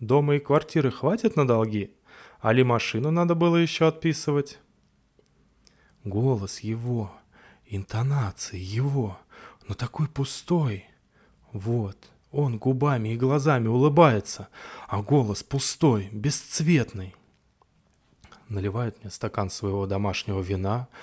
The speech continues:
все улыбается, а я думал, что с ума сойду. Стакан этот я залпом выпил и снова вцепился в свой прут. А кот к газетке потянулся, оторвал клочок и написал что-то.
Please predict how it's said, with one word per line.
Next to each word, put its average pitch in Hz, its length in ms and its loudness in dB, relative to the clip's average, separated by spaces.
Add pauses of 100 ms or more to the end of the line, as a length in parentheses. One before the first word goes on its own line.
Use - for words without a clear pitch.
(240)
все - 240 0
улыбается, 110 840 0 (280)
а 98 100 -6
я 113 140 2
думал, 123 200 2
что - 160 -4
с - 140 -2
ума 123 240 6
сойду. 98 480 -4 (420)
Стакан 127 540 -4
этот 95 300 -8
я 101 160 -2
залпом 101 560 4
выпил 110 340 2
и 113 60 0
снова 120 280 2
вцепился 127 640 2
в - 60 -6
свой 123 260 6
прут. 127 420 6 (520)
А 98 120 -8
кот 110 300 -4
к 101 60 -8
газетке 101 500 0
потянулся, 98 840 -8 (480)
оторвал 92 480 -6
клочок - 600 -10
и - 120 -14
написал 101 460 -4
что-то. - 520 -14